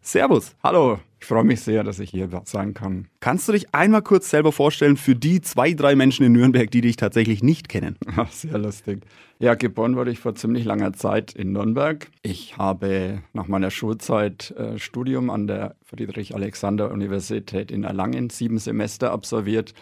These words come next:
Speaker 2: Bin dann, darauf kommen wir ja vielleicht noch, äh, zum Kicker gewechselt, habe mein Studium also abgebrochen, war dann sechsunddreißig Jahre lang zunächst mal Volontär, zwei Jahre und dann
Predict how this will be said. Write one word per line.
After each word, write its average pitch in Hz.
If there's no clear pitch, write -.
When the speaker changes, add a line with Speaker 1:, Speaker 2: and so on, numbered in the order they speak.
Speaker 2:
Bin 107
dann, 107
darauf 95
kommen 107
wir 113
ja 107
vielleicht 110
noch, -
äh, 127
zum 107
Kicker 123
gewechselt, 110
habe 101
mein 95
Studium 101
also 98
abgebrochen, 120
war 104
dann 113
sechsunddreißig 113
Jahre 101
lang 98
zunächst 101
mal 98
Volontär, 104
zwei 113
Jahre 107
und 104
dann 101